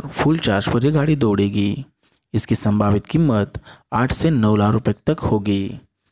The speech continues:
और यह गाड़ी दो हज़ार बीस में भारत में लॉन्च होगी।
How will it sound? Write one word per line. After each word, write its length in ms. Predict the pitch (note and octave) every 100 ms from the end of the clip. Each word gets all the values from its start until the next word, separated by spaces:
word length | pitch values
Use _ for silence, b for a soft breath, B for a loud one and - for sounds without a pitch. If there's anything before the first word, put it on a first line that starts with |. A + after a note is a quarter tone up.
| _ _
और 200 | G#2+ G2+
यह 140 | G#2+
गाड़ी 420 | G#2 D3 D3 G#2 G2
दो 160 | G2+ G#2+
हज़ार 300 | G#2+ G#2 G#2
बीस 300 | B2+ E3 -
में 300 | G#2 G2 F#2+ _ -
भारत 320 | G2 G#2+ -
में 80 | E3+
लॉन्च 340 | B2 G2+ F#2+
होगी। 360 | G#2 G2+ G2+